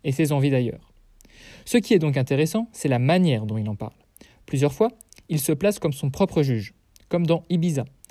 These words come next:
Depuis combien d'années je n'ai pas prié, déterre, convaincu, je finirai par briller.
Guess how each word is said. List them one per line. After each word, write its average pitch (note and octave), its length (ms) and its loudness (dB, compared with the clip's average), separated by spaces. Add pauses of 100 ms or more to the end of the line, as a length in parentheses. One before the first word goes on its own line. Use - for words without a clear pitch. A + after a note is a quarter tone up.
(380)
Depuis D#3 240 -2
combien F#3+ 260 2
d'années F3 300 2
je D3+ 80 -4
n'ai C3+ 100 -2
pas B2+ 140 -4
prié, D3+ 380 -4
déterre, D3+ 480 -2
convaincu, D3+ 420 -2
je F#3+ 100 -8
finirai C#3+ 360 -2
par B2+ 160 -4
briller. B2 320 -4